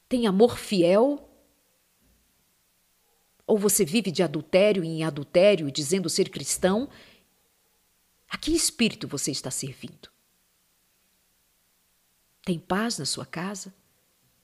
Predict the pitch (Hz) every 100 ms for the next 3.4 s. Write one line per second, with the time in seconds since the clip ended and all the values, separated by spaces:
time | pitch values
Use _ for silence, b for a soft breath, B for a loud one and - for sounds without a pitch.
0 | _ _ - 185 - - 208 180 170 -
1 | 180 160 - - 151 147 202 220 220 -
2 | - _ _ - 160 - 160 - 147 147
3 | 139 170 214 196